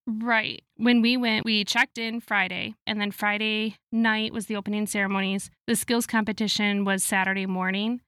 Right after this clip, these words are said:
and so they just kinda went around from these one after the other, back to back, like, the five, uh, skills competitions. And then Tuesday night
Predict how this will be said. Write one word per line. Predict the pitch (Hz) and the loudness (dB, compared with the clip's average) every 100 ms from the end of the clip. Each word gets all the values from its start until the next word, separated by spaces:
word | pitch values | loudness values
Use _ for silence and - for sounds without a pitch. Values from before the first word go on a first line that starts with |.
| - | -4
and | 226 214 | -2 -2
so | - 202 202 202 202 214 214 | 0 0 0 -4 -6 -6 -2
they | 214 | 0
just | 214 - | 0 0
kinda | 214 202 | 0 2
went | 202 196 | 2 2
around | 190 190 190 190 - | 2 0 0 -6 -6
from | 220 196 | -4 -2
these | 196 196 - - - | -2 -4 -6 -8 -6
one | 226 208 208 | 0 2 2
after | 196 196 - | 0 -2 -6
the | 196 196 | -6 -4
other, | 196 202 208 202 | -4 -4 -4 -4
back | 196 196 | -4 -4
to | - | -6
back, | 190 185 185 | -2 -2 -2
like, | 190 185 | -6 -8
the | |
five, | 185 190 190 190 190 _ | -4 -2 0 -2 -8 _
uh, | 208 | -8
skills | 190 - 196 | -6 -4 -6
competitions. | - 190 196 190 175 185 190 - - - | -2 -4 -4 -6 -4 -4 -6 -8 -14 -6
And | 214 196 | -4 0
then | 190 185 - | -2 -2 -4
Tuesday | - 254 240 247 220 | 0 2 2 2 2
night | 202 202 202 190 196 | 2 2 2 2 -2